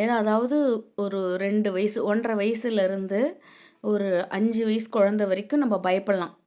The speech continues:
கொஞ்சம் அப்புறம் ஆறு, ஏழு வயசெல்லாம் கொஞ்சம் அப்படியெல்லாம் முழுங்க மாட்டானுங்க, ஒண்ணும் பாதியமா மென்னு. இப்ப பாருங்களேன், இந்த சிப்ஸ் இந்த மாதிரி போட்டு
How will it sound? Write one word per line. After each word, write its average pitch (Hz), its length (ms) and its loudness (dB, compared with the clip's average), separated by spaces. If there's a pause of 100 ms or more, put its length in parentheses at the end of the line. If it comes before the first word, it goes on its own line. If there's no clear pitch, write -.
(440)
கொஞ்சம் 277 380 -2
அப்புறம் 226 300 -2
ஆறு, 226 160 0
ஏழு 233 120 -2
வயசெல்லாம் 240 400 -2
கொஞ்சம் 247 240 -2
அப்படியெல்லாம் 240 640 0
முழுங்க 220 320 0
மாட்டானுங்க, 175 400 -2 (100)
ஒண்ணும் 202 240 -2
பாதியமா 185 340 -2 (120)
மென்னு. 170 240 -6 (720)
இப்ப 214 220 -4
பாருங்களேன், 214 400 0
இந்த 208 120 2 (140)
சிப்ஸ் - 260 -6 (100)
இந்த 220 180 2
மாதிரி 220 280 0 (140)
போட்டு 214 320 -2